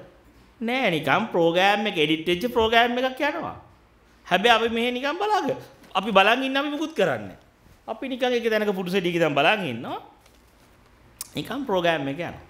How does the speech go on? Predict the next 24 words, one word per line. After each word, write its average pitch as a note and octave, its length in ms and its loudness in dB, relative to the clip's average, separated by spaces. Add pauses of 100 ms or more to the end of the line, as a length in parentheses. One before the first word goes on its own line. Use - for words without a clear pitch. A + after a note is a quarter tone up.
(580)
අන්න A3+ 280 -2
ඒ B3 60 4
වගේ C#3 220 2
තේරෙන්න C#3+ 280 0
පටන් A#2 320 -2
ගන්නවා. A#2 460 -4
මේක F3+ 240 0
නිකන් F#3 380 0 (360)
ඒ F#3 160 4
වුණාට F#3 300 0
ටෙලි, E3 180 0 (120)
ටෙලි, E3 320 -2
හැබැයි D#3+ 280 0
ටී F#3 220 -6
වී G3+ 100 -4
එක G#3 100 -2
බලද්දි G3 280 2
අපි G#3 160 -2
බලන්නේ G3 360 0
අම්මෝ A#2+ 280 -2
එතන C#3 220 -4
ඉන්නවා A#3 360 -2
ශාරුක් G#3 360 2
ඛාන්. G#2 240 -4